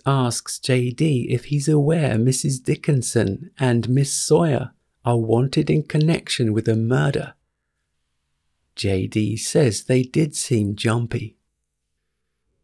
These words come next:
Hal asks if J D thinks Thelma would have committed armed robbery if J D hadn't taken all their money.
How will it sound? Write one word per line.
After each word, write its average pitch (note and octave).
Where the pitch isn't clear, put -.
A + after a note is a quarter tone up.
Hal F#2
asks B2+
if -
J B2+
D B2+
thinks -
Thelma D#3
would G#2+
have A2+
committed B2+
armed B2
robbery A2
if D3
J B2+
D C3
hadn't A#2
taken G2+
all G2+
their G#2
money. B2